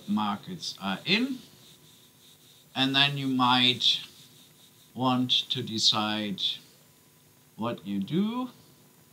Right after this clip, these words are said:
I mean, it is basically <laughs> everybody is staring at the, at the situation at the moment, and whoever moves first loses.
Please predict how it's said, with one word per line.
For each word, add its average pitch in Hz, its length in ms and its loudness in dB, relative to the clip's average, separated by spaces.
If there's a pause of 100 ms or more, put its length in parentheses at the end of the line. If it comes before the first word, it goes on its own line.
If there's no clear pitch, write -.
(1200)
I 127 120 -4
mean, 143 260 -2
it 131 180 -6
is 156 300 2
basically 135 760 -2 (240)
<laughs> - 260 -12
everybody 147 640 -2
is 107 240 0
staring 135 840 0 (440)
at 110 240 -4 (120)
the, 117 340 -6 (2000)
at 120 200 -4
the 120 280 -6
situation 131 760 0
at 123 140 -6
the 120 100 -8
moment, 127 480 0 (160)
and 110 240 -4 (320)
whoever 139 500 -2
moves 151 440 6
first 156 760 2 (360)
loses. 180 840 6